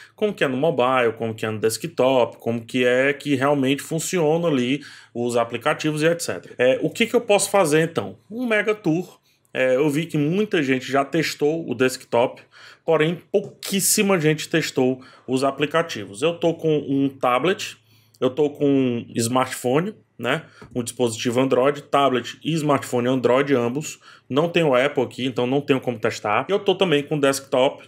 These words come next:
que eu também vou fazer um tour rapidinho, tá?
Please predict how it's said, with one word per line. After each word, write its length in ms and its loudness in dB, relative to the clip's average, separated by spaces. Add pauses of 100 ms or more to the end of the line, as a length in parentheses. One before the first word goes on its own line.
(140)
que 60 -4
eu 60 2
também 300 2
vou 160 2
fazer 280 2
um 120 0
tour 520 -2
rapidinho, 540 -4
tá? 340 -2